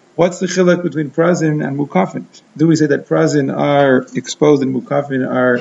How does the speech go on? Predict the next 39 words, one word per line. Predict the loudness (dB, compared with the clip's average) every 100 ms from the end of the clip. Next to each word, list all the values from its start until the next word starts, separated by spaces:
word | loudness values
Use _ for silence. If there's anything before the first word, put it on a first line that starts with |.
| -4 -4
not | 0
exposed, | 0 -2 -2 0 -2 -4
and | -4 -2
in |
that | -2 -2
case, | 0 0 -2
Tiberia | -4 2 4
is | 4
exposed | 0 -4 0 2 4
and | 0
it's | -2
considered | -6 0 0 0
Prazin? | -6 -6 -8 -12 _ _ _ 2
Or | 2 4
do | 0
we | -2
say | 0 2 2
that | 0
the | -4
chiluk | 0 0 2
is | 2 2 0
that | -2 -4 -4
Prazin | -2 0 0 -2 -2
are | 0 0 -2 -10 _ _ _ -14 -4
not | -2 -2
safe, | 0 0 -2 -10 _ _
not | -6 -4
protected, | 0 0 0 0
and | 0
Mukafin | 0 -2 -2 -2
are | -2
protected, | -2 -2 -2 -2 -2
and | -2
in | -4
that | -4 -4
case, | -8 -4
Tiberia | 0 2
is | 4 2
protected? | 0 -4 -6 -8